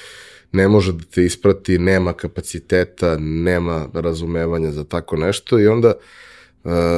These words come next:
nastane ono što danas znamo kao Infinity Lighthouse. Ali to je moje viđenje s polja, kako je to sve izgledalo, a volao bi da čujem, e, tvoje viđenje, e,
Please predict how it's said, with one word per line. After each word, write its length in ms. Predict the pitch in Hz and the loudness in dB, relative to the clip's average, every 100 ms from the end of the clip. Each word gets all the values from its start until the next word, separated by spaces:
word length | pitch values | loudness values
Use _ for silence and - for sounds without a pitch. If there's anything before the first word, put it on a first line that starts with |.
| 85 82 80 - _ _ _ _ | 0 0 -4 -8 _ _ _ _
nastane 520 | 85 82 - - 120 98 | -4 -2 -2 2 4 6
ono 180 | 101 | 4
što 220 | 107 - 104 | 2 0 2
danas 220 | 107 98 | 2 2
znamo 560 | 92 95 95 110 104 - _ _ _ _ | 0 0 0 0 -2 -6 _ _ _ _
kao 220 | 113 107 | 2 4
Infinity 600 | 101 90 98 92 - 80 | 4 2 0 0 -2 -4
Lighthouse. 500 | - - - - - _ - - - - _ | -6 -12 -16 -18 -20 _ -20 -20 -20 -20 _
Ali 340 | - 76 82 - | -6 -4 -4 2
to 100 | 107 | 4
je 60 | |
moje 500 | 104 110 113 117 101 | 6 6 6 6 4
viđenje 580 | 87 87 82 95 107 120 | 2 -2 0 0 4 2
s 100 | - | 2
polja, 540 | - 85 73 80 135 139 _ _ _ | 0 2 4 2 2 -2 _ _ _
kako 300 | - 110 - | -4 -2 0
je 80 | 113 | 0
to 140 | - | 0
sve 220 | 120 123 120 | 0 2 2
izgledalo, 640 | 107 104 107 127 135 123 - - - _ _ - | 4 2 4 4 4 2 -6 -20 -20 _ _ -10
a 300 | 80 82 82 | -4 -2 -2
volao 320 | 80 87 90 | -2 2 2
bi 120 | 95 | 2
da 80 | 90 | -2
čujem, 440 | 90 - 107 104 101 | -4 2 4 4 4
e, 200 | 101 98 101 | 4 2 -2
tvoje 320 | - 107 107 95 | 0 4 6 4
viđenje, 560 | 95 92 95 92 92 | 2 0 0 2 0
e, 220 | 90 87 | 0 -2